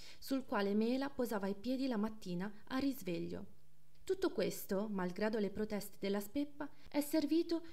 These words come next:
per abbellire il casotto del cane. Del cane che a quella vista ha il cuore stretto. Del cane la cui collera è più fredda che mai.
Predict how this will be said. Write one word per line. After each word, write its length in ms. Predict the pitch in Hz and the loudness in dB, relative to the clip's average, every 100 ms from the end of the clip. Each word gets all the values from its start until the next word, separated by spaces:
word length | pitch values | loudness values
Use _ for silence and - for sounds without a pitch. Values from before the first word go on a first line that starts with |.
| - | 2
per 140 | - | 4
abbellire 480 | 277 226 285 254 190 | 6 6 4 6 2
il 80 | 185 | 2
casotto 640 | - 233 - 214 - 262 269 - | 0 -2 -2 -2 0 -2 -2 -2
del 240 | 277 320 | 2 2
cane. 420 | - 165 175 - 208 - - - - - - | 2 0 2 -2 -4 -8 -10 -10 -10 -10 -8
Del 260 | - 220 247 | 2 4 4
cane 540 | - 220 175 190 240 - | 2 2 4 0 -2 -2
che 80 | |
a 60 | 233 | 0
quella 260 | 247 240 240 | 4 4 4
vista 500 | 247 262 - 285 285 - - | 0 -4 0 0 0 -8 -2
ha 100 | 262 | 0
il 120 | 262 | 2
cuore 260 | - 262 | 4 4
stretto. 760 | 285 - 185 165 - 180 180 - - - - - - | 2 0 -4 -4 -4 -4 -4 -8 -10 -10 -10 -10 -2
Del 260 | 214 233 | 2 2
cane 480 | - 202 175 180 - | 2 0 2 0 -4
la 140 | - 233 | -2 0
cui 220 | 254 233 | 2 0
collera 560 | - 190 180 185 196 240 | 2 2 4 2 0 -4
è 140 | - 254 | -4 0
più 140 | - | 0
fredda 420 | 262 - 185 185 | 0 0 0 0
che 160 | 214 247 | 0 2
mai. 360 | 226 185 160 | 2 2 0